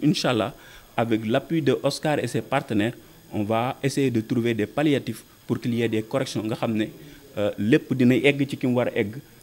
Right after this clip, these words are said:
te du am benn samba boye boo xamante ni dafa am lu mu ciy teq wala dafa am lu mu ciy wut. Encore une fois, dañuy, euh, gërëm di sant monsieur le président de la République, monsieur Macky Sall, ci initiative bu mu am ci jege askanam.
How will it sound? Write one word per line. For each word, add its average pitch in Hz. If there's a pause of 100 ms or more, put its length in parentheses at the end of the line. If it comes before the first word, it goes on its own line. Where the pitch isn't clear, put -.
(100)
te -
du 127
am 117
benn 131
samba 135
boye 113
boo 123
xamante 120
ni 104
dafa 107
am 107
lu 110
mu 113
ciy 107
teq -
wala 101
dafa -
am 101
lu 101
mu 98
ciy 98
wut. 92 (1160)
Encore 123
une 113
fois, 127
dañuy, 117
euh, 92 (120)
gërëm 123
di 110
sant 135 (140)
monsieur 107
le 104
président 104
de 92
la 92
République, 98 (240)
monsieur 120
Macky 98
Sall, 92 (600)
ci -
initiative 131
bu 120
mu 147
am 120
ci 104
jege 127
askanam. 85